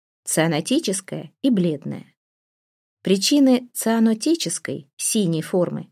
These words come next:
испуг, боль, злость, обида, ярость, гнев, неполучение желаемого, недовольство. В ответ на эмоциональный раздражитель плачущий ребёнок с силой выдыхает воздух из лёгких.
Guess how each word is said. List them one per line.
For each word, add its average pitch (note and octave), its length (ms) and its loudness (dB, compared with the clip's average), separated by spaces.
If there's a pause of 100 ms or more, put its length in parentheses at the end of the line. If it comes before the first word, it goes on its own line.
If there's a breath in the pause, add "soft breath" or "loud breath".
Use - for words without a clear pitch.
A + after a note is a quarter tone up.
(200)
испуг, G#3+ 600 -2 (280)
боль, F#3+ 460 0
злость, E3 480 0
обида, E3 400 -2
ярость, F#3+ 500 0
гнев, F#3+ 480 0 (340 loud breath)
неполучение A3 680 2
желаемого, F#3 800 0
недовольство. E3 840 -2 (540)
В F3 100 0
ответ A3+ 400 2
на E3+ 100 0
эмоциональный F3 680 0
раздражитель G3 720 0 (260 loud breath)
плачущий A3+ 460 0
ребёнок G#3+ 420 2
с - 80 -4
силой G3+ 540 2
выдыхает F3+ 680 -2
воздух F3+ 460 -2
из E3 160 -2
лёгких. D#3 500 -4